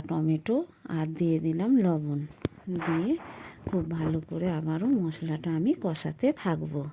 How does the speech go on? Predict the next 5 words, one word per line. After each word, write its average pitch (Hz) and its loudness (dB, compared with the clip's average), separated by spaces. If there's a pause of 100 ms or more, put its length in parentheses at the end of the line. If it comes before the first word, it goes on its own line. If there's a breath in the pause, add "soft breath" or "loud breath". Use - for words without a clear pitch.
(1500 loud breath)
দিয়ে 190 4
দিচ্ছি 170 -4
একটু - -2 (200)
মিট 185 6 (140)
মশলা, 151 0